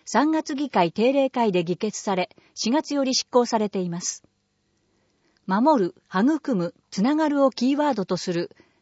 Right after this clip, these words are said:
誰もが幸せに暮らせるまちづくり予算とし、令和三年度を初年度とする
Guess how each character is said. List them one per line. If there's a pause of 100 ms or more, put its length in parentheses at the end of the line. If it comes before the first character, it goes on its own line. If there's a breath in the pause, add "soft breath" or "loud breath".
誰
も
が
幸
せ
に
暮
ら
せ
る
ま
ち
づ
く
り
予
算
と
し、 (600 soft breath)
令
和
三
年
度
を
初
年
度
と
す
る